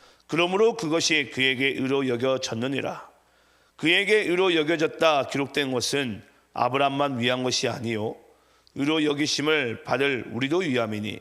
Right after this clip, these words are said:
곧 예수 우리 주를 죽은 자 가운데 살리신 이를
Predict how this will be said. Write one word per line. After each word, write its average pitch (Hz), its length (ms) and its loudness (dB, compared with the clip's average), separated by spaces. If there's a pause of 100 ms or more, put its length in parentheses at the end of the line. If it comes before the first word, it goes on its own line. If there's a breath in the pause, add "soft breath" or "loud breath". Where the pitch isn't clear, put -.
(480 soft breath)
곧 170 280 -2
예수 180 320 0
우리 143 320 0
주를 127 400 0
죽은 131 260 -2
자 131 120 0
가운데 120 480 0
살리신 127 520 -2
이를 131 360 -2